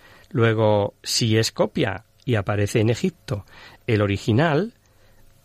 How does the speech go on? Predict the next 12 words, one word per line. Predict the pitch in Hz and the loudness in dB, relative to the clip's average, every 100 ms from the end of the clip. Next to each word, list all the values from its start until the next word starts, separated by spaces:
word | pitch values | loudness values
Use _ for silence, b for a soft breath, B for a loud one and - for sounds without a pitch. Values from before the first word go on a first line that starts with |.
| _ _ - - | _ _ -20 -6
tendría | 127 104 101 107 147 | 0 2 2 2 0
que | |
ser | 160 160 285 | 0 0 -2
forzosamente | - 113 - 113 147 120 120 175 | -4 -4 0 -2 0 0 0 0
anterior, | 202 104 160 247 - _ _ _ _ _ - _ - - | 0 0 0 0 -2 _ _ _ _ _ -20 _ -20 -6
pues | 87 - | -6 -4
sabemos | 98 95 127 | -2 0 0
que | - 131 | -2 -4
se | - | -4
escribió | - 104 101 | -2 0 0
en | 104 | 0
Éfeso, | 214 202 - 92 | 0 -2 -4 -6